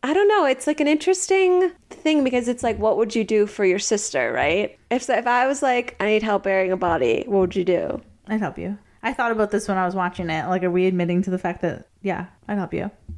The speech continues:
Speaker 1: I don't know if I could help you.
Speaker 2: No?
Speaker 1: I feel like my guilt
Speaker 2: You're like,
Speaker 1: would
Speaker 2: "I
Speaker 1: be
Speaker 2: have a
Speaker 1: too
Speaker 2: son."
Speaker 1: much. No, my guilt would be too much. Unless it was somebody who was really bad.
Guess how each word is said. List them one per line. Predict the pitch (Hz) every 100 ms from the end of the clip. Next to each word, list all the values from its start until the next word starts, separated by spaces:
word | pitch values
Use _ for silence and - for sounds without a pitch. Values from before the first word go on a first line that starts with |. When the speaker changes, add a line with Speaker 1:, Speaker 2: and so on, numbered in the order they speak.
| - _ -
Speaker 1:
I | 208
don't | 233 240
know | 214
if | 214
I |
could | 208 202
help | 185 175
you. | 185 - - - - _ 233
Speaker 2:
No? | 220 294 554 605 - - - -
Speaker 1:
I | 233
feel | 254
like | 254 285
my | 269 220
guilt | 214 208 214 285 -
Speaker 2:
You're | 220
like, | 226
Speaker 1:
would |
Speaker 2:
"I | 349 330
Speaker 1:
be |
Speaker 2:
have | 359
a | 339
Speaker 1:
too | 220
Speaker 2:
son." | - - 285
Speaker 1:
much. | 226 208 - -
No, | 226
my | 226
guilt | 226 240
would | 233 240
be | 247
too | 240 - 214
much. | 196 135 - -
Unless | 240 240 277 349
it | 320
was | 370 330
somebody | 302 269 277
who | 262
was | 247 233
really | 214 190
bad. | 185 175 76 65 -